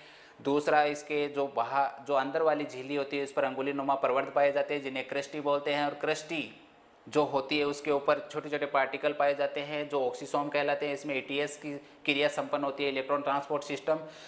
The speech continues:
उसके बाद में जो उसका अंदर वाला पार्ट होता है, मैट्रिक्स वाला पार्ट होता है, उसमें क्रेब्स चक्कर के सारे एंजाइम पाए जाते हैं।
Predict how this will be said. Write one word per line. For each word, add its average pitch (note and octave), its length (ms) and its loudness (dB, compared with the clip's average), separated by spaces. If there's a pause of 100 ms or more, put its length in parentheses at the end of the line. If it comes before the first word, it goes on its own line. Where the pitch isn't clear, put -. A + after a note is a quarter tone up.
(140)
उसके C#3+ 280 2
बाद D3 280 6
में D3 180 -4
जो D3 220 2
उसका D3 640 2 (220)
अंदर F3+ 260 2
वाला D#3 260 6
पार्ट C#3+ 320 4
होता C#3+ 220 2
है, C#3+ 80 2
मैट्रिक्स C#3+ 440 -2
वाला D3 200 6
पार्ट C#3 320 4
होता C#3+ 240 0
है, C#3 300 0
उसमें C#3+ 400 -4
क्रेब्स E3+ 280 0
चक्कर D3 260 0
के C#3+ 120 -4
सारे D3 280 2
एंजाइम C#3 380 -2
पाए B2+ 240 0
जाते B2+ 260 -4
हैं। A#2+ 340 -10